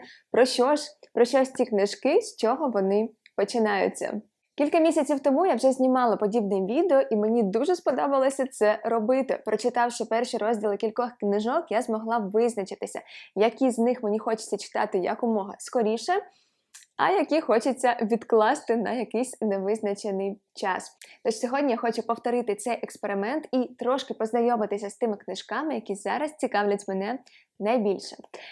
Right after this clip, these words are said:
Я обрала, як ви бачили, три паперові книжки і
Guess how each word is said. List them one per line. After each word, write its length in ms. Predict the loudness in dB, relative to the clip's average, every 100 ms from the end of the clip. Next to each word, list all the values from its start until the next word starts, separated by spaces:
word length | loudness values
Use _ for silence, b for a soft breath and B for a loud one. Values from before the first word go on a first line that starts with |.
| B B
Я 200 | 6 6
обрала, 580 | 8 8 10 10 10 8
як 280 | 6 4 4
ви 60 |
бачили, 540 | 4 4 4 0 -2 2
три 260 | 6 8 6
паперові 580 | 6 6 6 4 4 0
книжки 640 | 0 -2 -2 0 0 0 0
і 240 | 0 0